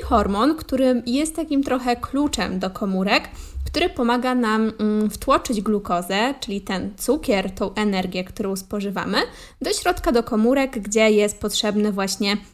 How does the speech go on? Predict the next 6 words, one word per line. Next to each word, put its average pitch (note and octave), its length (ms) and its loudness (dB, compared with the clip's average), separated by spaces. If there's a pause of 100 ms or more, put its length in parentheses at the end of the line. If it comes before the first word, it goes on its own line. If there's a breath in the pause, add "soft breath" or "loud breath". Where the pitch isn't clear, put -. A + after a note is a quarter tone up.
(120)
do A#3 160 4
produkcji A#3 840 -2 (560)
w D4 140 0
naszym B3 360 2
organizmie A3+ 600 0
energii. A3 680 2